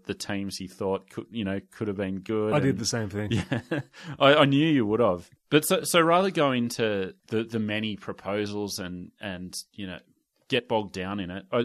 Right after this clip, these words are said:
Speaker 1: I just thought we, we could handle this with, with a couple of questions. So firstly, uh, I've, I've thought about this and I want you to give your own answer. The best and worst case for rationalisation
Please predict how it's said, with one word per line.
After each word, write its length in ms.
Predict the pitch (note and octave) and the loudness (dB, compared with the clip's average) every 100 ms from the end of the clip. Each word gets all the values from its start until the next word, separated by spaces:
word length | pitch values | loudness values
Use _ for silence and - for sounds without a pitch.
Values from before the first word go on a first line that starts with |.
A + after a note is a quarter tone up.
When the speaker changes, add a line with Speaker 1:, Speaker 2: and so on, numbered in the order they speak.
| A#2+ | 0
Speaker 1:
I 40 | |
just 200 | C3+ E3 | -4 -4
thought 140 | G3 D3+ | -6 -4
we, 220 | B2+ A#2 - | -4 -6 -8
we 100 | A#2+ | -8
could 200 | A#2+ G#2 | -8 -8
handle 280 | G#2 G#2 | -6 -6
this 240 | G#2 G2 - | -4 -6 -6
with, 260 | G2+ F#2+ _ _ _ _ _ _ | -6 -8 _ _ _ _ _ _
with 180 | A#2 A2 | -6 -4
a 40 | |
couple 340 | A#2+ - A#2+ A#2 | -4 0 0 -2
of 80 | G2+ | -4
questions. 580 | G#2 F#2 - E2+ D#2 - | -4 -4 -4 -10 -10 -6
So 140 | A2 | -6
firstly, 760 | - - B2+ C#3 - F2+ G2 - | -4 -2 0 -2 -4 -6 -6 -10
uh, 260 | G2 F#2 F#2+ - _ _ _ _ _ - | -6 -4 -6 -10 _ _ _ _ _ 0
I've, 220 | B2+ B2 - | 0 0 -2
I've 180 | C3 | -2
thought 180 | - B2 | 0 -2
about 200 | G#2+ G#2 | 0 -2
this 160 | G#2+ - | -4 -8
and 60 | A2 | -4
I 40 | |
want 220 | G2+ G2+ | -4 -4
you 220 | G#2 G#2 G#2+ - | -4 -4 -4 -4
to 260 | F#2+ F2+ F#2 | -4 -4 -8
give 160 | G#2 F#2 | -10 -8
your 160 | F#2 | -6
own 180 | F2+ F#2+ | -4 -6
answer. 500 | F2 E2+ - F2 G2 - _ _ - | -6 -10 -12 -10 -10 -14 _ _ -8
The 140 | A2 | -6
best 400 | - C3 D3 - | 0 2 2 0
and 200 | C#3 A2+ | -4 0
worst 360 | G2+ G#2 A2 - | 2 2 0 -2
case 440 | - F#2 G#2 - | -2 -2 -2 -8
for 160 | - G#2 | -6 -4
rationalisation 1200 | F#2+ G2+ - A2+ G2+ F#2 G2 F2+ F2+ F2+ F2+ | -2 -2 -4 -6 -4 -4 -4 -4 -6 -8 -8